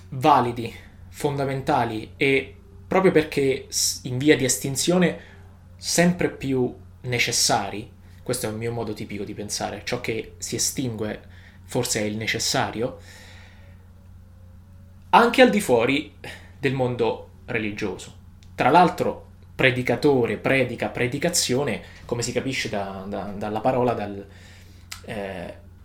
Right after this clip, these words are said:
etimologicamente ha a che fare con predicato anche, proprio a livello grammaticale,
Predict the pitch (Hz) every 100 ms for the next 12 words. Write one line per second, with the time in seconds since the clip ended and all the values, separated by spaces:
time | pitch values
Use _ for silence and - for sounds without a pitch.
0 | - - - 151 160 151 147 139 160 170
1 | 143 139 123 120 - - - 117 107 143
2 | - 139 151 147 - 156 151 147 147 165
3 | 95 104 104 95 90 - - - - -
4 | - - - - 160 190 180 135 127 123
5 | 127 120 117 104 113 117 90 -